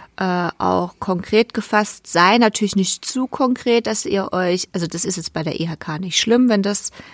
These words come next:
noch nicht auch, ähm, so geschliffen ist, wie ihr das letztendlich dann eintragen lassen wollt. Aber natürlich, je genauer, also je, ne? Hilf mir, mir fehlen die Worte.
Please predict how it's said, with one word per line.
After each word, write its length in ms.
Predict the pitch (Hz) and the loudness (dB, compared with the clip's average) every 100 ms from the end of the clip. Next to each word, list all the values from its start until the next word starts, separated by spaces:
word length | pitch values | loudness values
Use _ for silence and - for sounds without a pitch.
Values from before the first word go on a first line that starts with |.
| _ | _
noch 240 | 180 190 | -2 0
nicht 440 | 190 190 202 - - - _ _ _ - | 2 2 2 -4 -12 -20 _ _ _ -2
auch, 540 | 180 175 175 170 - - | 2 4 2 0 -8 -6
ähm, 380 | 175 170 170 165 | -4 -4 -6 -4
so 140 | 170 | -2
geschliffen 480 | 170 - 196 196 170 | 0 -2 0 -2 -2
ist, 240 | 175 - | -6 -6
wie 220 | 170 170 165 | -6 -4 -4
ihr 160 | 165 | -4
das 160 | 156 165 | -2 -4
letztendlich 500 | 170 - 165 165 165 | -4 -4 -4 -6 -8
dann 140 | 165 | -8
eintragen 460 | 156 175 - 160 165 | -6 -6 -6 -8 -8
lassen 280 | 160 - 170 | -8 -8 -2
wollt. 280 | 175 185 - - - - | 0 0 -4 -16 -16 -4
Aber 480 | 175 180 175 175 175 | 2 2 4 2 2
natürlich, 680 | 170 - 175 170 165 - - | -2 -4 -2 -2 -4 -8 -10
je 200 | 170 170 | -8 -6
genauer, 480 | 170 165 165 160 156 - | -6 -4 -4 -4 -6 -6
also 240 | 170 160 | -6 -4
je, 500 | 156 165 165 165 165 - _ - _ _ _ _ _ _ _ _ - - - - - _ | -4 -2 0 0 -2 -6 _ -20 _ _ _ _ _ _ _ _ -18 -18 -20 -20 -20 _
ne? 200 | 202 269 381 311 - _ _ | 0 4 4 2 -6 _ _
Hilf 460 | - 262 285 - 180 | -2 0 0 -4 -8
mir, 560 | 175 170 156 160 185 | -4 -4 -4 -8 -10
mir 140 | - 196 | -12 -10
fehlen 340 | - 214 208 | -4 -2 -2
die 140 | 202 170 | -4 0
Worte. 840 | 208 220 - - 156 117 135 | 2 2 -2 -12 -10 -8 -10